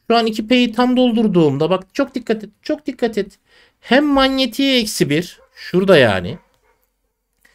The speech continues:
Hem spini eksi bir bölü iki olan bir elektron var.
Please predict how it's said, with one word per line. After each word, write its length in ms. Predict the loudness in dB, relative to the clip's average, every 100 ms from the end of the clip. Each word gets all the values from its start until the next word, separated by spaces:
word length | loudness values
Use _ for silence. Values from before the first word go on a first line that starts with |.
| _ _ _ -2
Hem 200 | 0 0
spini 320 | -2 -4 0
eksi 300 | 0 0 -2
bir 160 | -2 0
bölü 180 | 0 0
iki 200 | 2 2
olan 240 | 2 2
bir 100 | 2
elektron 500 | 2 0 -4 -10
var. 80 | -12